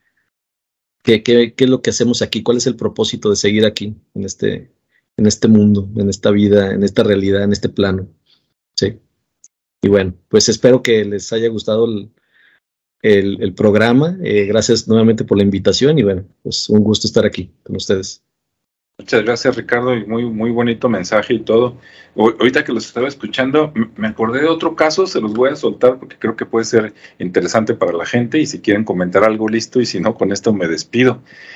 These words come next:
Speaker 2: Este, ahora, mucha gente nos puede escuchar y a la, con todo respeto lo comento, ¿eh? Pero por, a lo mejor por su educación, ¿no? Muy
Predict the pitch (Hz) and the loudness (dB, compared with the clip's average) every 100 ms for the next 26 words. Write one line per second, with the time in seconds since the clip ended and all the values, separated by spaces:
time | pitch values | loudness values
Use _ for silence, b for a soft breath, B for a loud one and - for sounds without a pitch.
0 | B B 104 107 - 107 110 127 131 135 | B B 0 0 0 2 4 2 0 -4
1 | - - 175 170 165 131 143 135 135 147 | -6 -2 -2 -2 -2 -2 0 0 -2 -8
2 | 139 151 123 - _ b b - 107 98 | -2 -2 -2 -8 _ b b 0 2 2
3 | 101 104 120 113 127 135 120 - 113 143 | 0 0 -2 2 2 2 -2 -2 0 0
4 | 135 - 85 87 76 78 127 220 b b | 0 -2 -8 -10 -10 -8 -8 -8 b b
5 | b 98 101 95 104 101 101 101 139 131 | b -4 -4 0 2 2 0 -2 -6 -4
6 | 160 143 107 95 - 92 127 135 147 131 | -6 -4 -4 -6 -10 -6 -2 0 0 0
7 | 151 151 127 127 131 131 123 101 85 80 | 0 0 0 0 2 2 0 -2 -6 -12